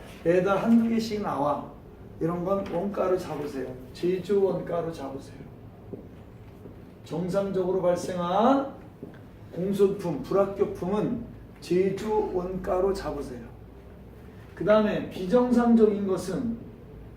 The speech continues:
비정상인 것은 원래 안 나와야 되는데 요번에는 불량품이 굉장히 많이 나온 거야.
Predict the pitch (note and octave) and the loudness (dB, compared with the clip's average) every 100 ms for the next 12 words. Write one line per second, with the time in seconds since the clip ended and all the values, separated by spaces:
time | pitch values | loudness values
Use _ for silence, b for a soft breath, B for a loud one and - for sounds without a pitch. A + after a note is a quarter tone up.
0 | - - - E3 D#3+ G3+ G3+ F3 F3+ F3+ | -18 -16 -12 -8 -2 0 0 -2 -2 -2
1 | F3 F3 E3+ F3 G#3 B3+ C4+ - - - | -2 -2 0 2 4 6 4 -2 -12 -16
2 | - - - - - - - F3+ A3+ B3 | -16 -18 -18 -20 -20 -18 0 6 8 6
3 | - A3 C4 C4 B3 A#3 A#3 A#3 G3 F3 | 6 6 6 6 6 6 8 8 8 4
4 | G3+ G3+ G#3 A#3 - C4 - B B B | 2 2 4 4 4 0 -6 B B B
5 | B - - - G3+ G#3 - G3+ - E3 | B -14 -12 -6 -2 -2 0 -4 -4 0
6 | G#3 D4 B3 F#3+ F3 E3 C#3 C#3 C#3+ - | 4 6 6 6 2 -2 -2 -2 -2 -4